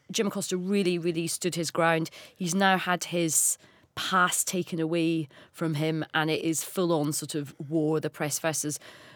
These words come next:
Donald Trump. Um, I mean, I think journalists in America are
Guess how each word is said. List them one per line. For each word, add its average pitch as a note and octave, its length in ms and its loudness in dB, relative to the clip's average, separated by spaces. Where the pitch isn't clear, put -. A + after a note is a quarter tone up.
Donald D#3+ 320 2
Trump. D#3 340 -2
Um, E3 400 2
I F3+ 40 2
mean, G3+ 120 4
I G#3 100 6
think G3 200 0
journalists F3+ 540 2
in E3+ 120 0
America E3+ 340 0
are E3 180 -2